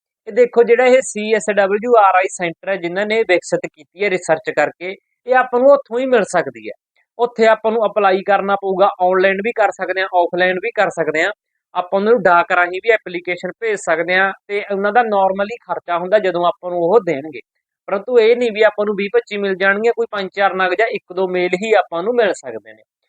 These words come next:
ਪਰੰਤੂ ਆਪਾਂ ਹੋਰ ਕੰਮ ਵੀ ਕਰ ਸਕਦੇ ਹਾਂ, ਜਿਹੜੇ ਫਾਰਮਰ ਉੱਥੋਂ ਲੈ ਕੇ ਗਏ ਨੇ, ਸਪੋਜ਼ ਕਰੋ ਵੀ ਮੈਂ ਉੱਥੋਂ ਲੈ ਆਇਆ ਸੀ ਐਸ ਡਬਲਯੂ ਆਰ ਆਈ ਕੋਲੋਂ,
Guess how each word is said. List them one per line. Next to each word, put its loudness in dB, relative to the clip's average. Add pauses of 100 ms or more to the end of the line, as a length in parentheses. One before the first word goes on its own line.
(300)
ਪਰੰਤੂ -2
ਆਪਾਂ 2
ਹੋਰ 4
ਕੰਮ 0
ਵੀ -4
ਕਰ 2
ਸਕਦੇ -2
ਹਾਂ, 0
ਜਿਹੜੇ 6 (120)
ਫਾਰਮਰ 0
ਉੱਥੋਂ 0
ਲੈ 2
ਕੇ 0
ਗਏ 0
ਨੇ, -16 (420)
ਸਪੋਜ਼ -2
ਕਰੋ 4
ਵੀ -2
ਮੈਂ 2
ਉੱਥੋਂ 0
ਲੈ 0
ਆਇਆ 0
ਸੀ -10
ਐਸ -8
ਡਬਲਯੂ -4
ਆਰ 0
ਆਈ -2 (120)
ਕੋਲੋਂ, -8